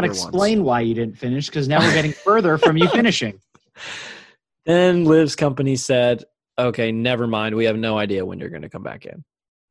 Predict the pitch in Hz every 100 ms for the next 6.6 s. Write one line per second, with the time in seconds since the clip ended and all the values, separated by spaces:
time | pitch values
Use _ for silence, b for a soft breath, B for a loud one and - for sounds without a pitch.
0 | _ - 110 90 - 123 123 123 117 113
1 | 107 - - - 60 85 107 117 117 113
2 | 104 101 113 104 101 95 101 104 92 90
3 | 82 - - 101 - - - - _ 101
4 | 104 107 139 190 120 123 214 233 240 175
5 | 185 190 185 202 196 185 190 160 165 156
6 | 131 120 110 101 98 107